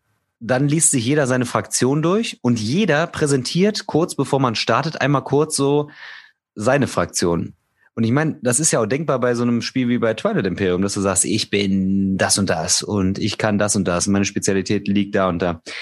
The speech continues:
Dann hast du ja letztlich auch so eine, so eine Art Spiel im Spiel, wo du dann einfach so eine, so eine Präsentation schon stattfinden lässt und man ungefähr erahnen kann, was wer kann. Und ich finde, so dieser Überraschungseffekt ist natürlich auch geil bei so einem Spiel.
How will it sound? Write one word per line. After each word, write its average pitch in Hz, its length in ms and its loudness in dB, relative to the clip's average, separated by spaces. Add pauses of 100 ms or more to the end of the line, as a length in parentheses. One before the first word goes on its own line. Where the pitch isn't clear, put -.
(260)
Dann 98 180 -2
hast 180 220 2
du 170 80 0
ja 113 120 2
letztlich 113 680 -2 (800)
auch 120 200 0
so 113 120 0
eine, 113 320 2
so 98 100 -2
eine 117 160 0
Art 110 220 0
Spiel 139 340 -2
im 107 140 0
Spiel, 147 440 0
wo 127 120 0
du 131 100 0
dann 120 300 0
einfach 117 340 -2
so - 140 -2
eine, 107 300 2
so 107 80 0
eine 107 140 2
Präsentation 113 640 0
schon 104 200 -2
stattfinden 127 420 0
lässt 127 200 0
und 104 80 0
man 104 180 2
ungefähr 117 720 0
erahnen 107 400 0
kann, 107 240 2
was 104 260 0
wer 101 440 0 (200)
kann. 78 300 -2 (600)
Und 98 100 -2
ich 90 100 0
finde, 139 200 0
so 117 120 0
dieser 107 440 2 (360)
Überraschungseffekt 139 840 0
ist 156 100 -2
natürlich 147 300 2
auch 220 160 -4
geil 92 160 2
bei 87 160 0
so 87 80 0
einem 85 80 0
Spiel. 85 440 0